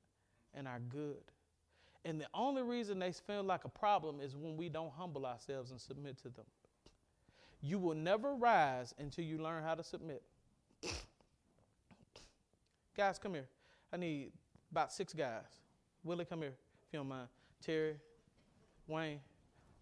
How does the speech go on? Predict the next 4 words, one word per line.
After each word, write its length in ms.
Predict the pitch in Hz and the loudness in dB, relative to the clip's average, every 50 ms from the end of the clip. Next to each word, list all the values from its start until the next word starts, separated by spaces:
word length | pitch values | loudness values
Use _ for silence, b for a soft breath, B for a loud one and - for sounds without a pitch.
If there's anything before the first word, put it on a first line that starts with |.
| - 143 | -6 -2
Dave, 320 | 156 156 156 156 143 131 - - - - - - - - - - - - _ _ _ _ _ _ - - - - - - b b b b b b b b b - - - - - - | 0 2 2 2 2 -2 -8 -14 -18 -18 -16 -18 -18 -20 -20 -20 -20 -20 _ _ _ _ _ _ -20 -20 -20 -20 -20 -20 b b b b b b b b b -20 -20 -20 -16 -4 0
Austin. 360 | 156 165 160 - - - 151 - - - - - - - - - - - - - - _ _ - - - b b b b b b b b b b b b - - - - _ - _ - - - - - - - - - - - - - - - _ _ _ _ _ - - - - - - - _ - - - - - - - - - - - - | 2 2 2 2 -2 -8 -10 -10 -12 -18 -20 -20 -20 -20 -20 -20 -20 -20 -20 -20 -20 _ _ -20 -20 -20 b b b b b b b b b b b b -12 -12 -14 -18 _ -20 _ -20 -20 -20 -20 -20 -20 -20 -20 -20 -20 -20 -20 -20 -20 -20 _ _ _ _ _ -20 -20 -20 -20 -20 -20 -20 _ -20 -20 -20 -20 -20 -20 -20 -20 -20 -20 -20 -20
Come 100 | 147 123 - | -20 -14 -8
here. 240 | - 143 135 127 | -6 -6 -6 -6